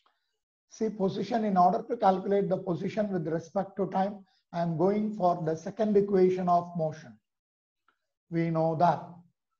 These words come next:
S is equal to U T plus half into A T square. So S is equal to, what is U? Yes,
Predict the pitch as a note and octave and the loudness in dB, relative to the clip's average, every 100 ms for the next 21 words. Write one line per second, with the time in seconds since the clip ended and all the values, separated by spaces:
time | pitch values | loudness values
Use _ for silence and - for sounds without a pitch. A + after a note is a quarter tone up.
0 | _ _ _ _ _ F3 E3+ - A3+ - | _ _ _ _ _ -10 -8 -6 -4 0
1 | F3 F3+ E3+ F3 E3+ F3+ E3+ - - _ | -2 2 4 4 0 -6 -8 -8 -18 _
2 | _ _ _ _ _ _ - E3 F3+ F3+ | _ _ _ _ _ _ -2 2 2 2
3 | G#3 G#3 G#3 - F3 E3+ F3 - - _ | 0 0 -4 -2 2 2 0 -14 -20 _
4 | _ _ _ _ _ F3 F#3 G3+ - F3+ | _ _ _ _ _ 2 4 2 -2 -6
5 | F3 E3+ A3 C4 - F#3+ F3 F#3+ F#3 - | -4 2 2 0 -6 0 4 4 2 -2
6 | F3 F3 - - F3 D3+ B2 - _ _ | -2 -2 -8 -12 -8 -6 -6 -10 _ _
7 | _ _ _ _ _ _ _ _ _ _ | _ _ _ _ _ _ _ _ _ _
8 | _ _ _ - F#3 G3+ - - E3+ - | _ _ _ -6 -4 -2 -6 -10 -10 -6
9 | G#3 - F#3+ - F3 D#3 - A#2 G2 _ | -8 -4 -6 -2 0 0 -6 -14 -20 _
10 | _ _ _ - E3 F#3 F#3 F#3 F#3 F#3 | _ _ _ -6 0 0 4 6 6 6
11 | - A3 G#3+ | 0 -2 -2